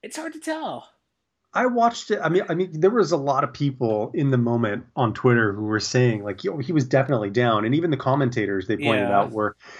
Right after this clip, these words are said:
Speaker 2: were saying that he was down. I watched it so many times.
Speaker 1: <laughs> I know. It's like, you, my, my mind goes crazy. I don't know. <laughs> I, I
Speaker 2: But
Speaker 1: can't
Speaker 2: yeah,
Speaker 1: make the
Speaker 2: because
Speaker 1: call.
Speaker 2: at fir-, at first it's hard to tell, and I was kinda watching over four G, and the video was a little bit grainy.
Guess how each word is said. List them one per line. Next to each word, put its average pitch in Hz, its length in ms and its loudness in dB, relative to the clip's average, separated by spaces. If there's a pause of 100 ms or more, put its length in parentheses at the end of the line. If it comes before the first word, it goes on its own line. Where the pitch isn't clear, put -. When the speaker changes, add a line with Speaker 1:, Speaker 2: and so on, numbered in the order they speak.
(180)
Speaker 2:
were 127 80 2
saying 127 240 4
that 110 60 0
he 120 80 0
was 104 140 -4
down. 107 320 0
I 233 120 0
watched 190 440 0
it 123 120 -6
so - 260 -4
many 160 200 2
times. 123 760 -2
Speaker 1:
<laughs> - 60 -14
I 143 120 -6
know. 143 180 -6
It's 139 180 -10
like, 135 280 -8 (360)
you, 151 200 -6
my, 147 160 -4
my 143 140 -6
mind 147 180 4
goes 131 140 -2
crazy. 147 280 -4
I 160 140 4
don't 220 140 2
know. 214 300 6 (100)
<laughs> - 80 -10
I, 196 220 4
I 175 80 6
Speaker 2:
But 180 120 4
Speaker 1:
can't 202 140 0
Speaker 2:
yeah, 214 80 6
Speaker 1:
make 214 80 0
the 214 80 -2
Speaker 2:
because 196 120 0
Speaker 1:
call. 185 180 -2
Speaker 2:
at - 60 -14
fir-, 214 180 -6
at 180 220 -2
first 226 280 -6
it's - 100 -16
hard 170 220 0
to 135 100 -6
tell, 127 440 2
and 127 120 -4
I 127 60 0
was 123 120 0
kinda 127 200 -2
watching 113 440 -2
over 104 280 -8
four 107 300 -2
G, 104 360 0
and 101 260 0
the 107 140 -4
video 104 300 2
was 101 100 0
a 101 60 -2
little 156 260 6
bit 151 160 0
grainy. 135 520 0